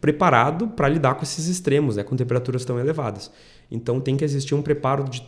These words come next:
ponta a ponta pra que a gente possa diminuir esses impactos,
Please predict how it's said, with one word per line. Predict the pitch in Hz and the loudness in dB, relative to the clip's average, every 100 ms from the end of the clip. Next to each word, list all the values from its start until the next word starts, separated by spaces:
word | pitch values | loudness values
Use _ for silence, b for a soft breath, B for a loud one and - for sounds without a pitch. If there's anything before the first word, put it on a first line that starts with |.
| - | 0
ponta | 156 202 120 | 2 2 0
a | |
ponta | - 151 185 - - b b b b b - | 4 4 4 -2 -10 b b b b b -4
pra | - 131 | 0 0
que | - | 0
a | 139 | 0
gente | 135 139 | 0 0
possa | 151 151 165 | -2 0 0
diminuir | 143 143 269 359 285 196 | 0 4 6 8 8 6
esses | - 175 | 2 0
impactos, | 170 - - - - | -2 -4 -12 -18 -20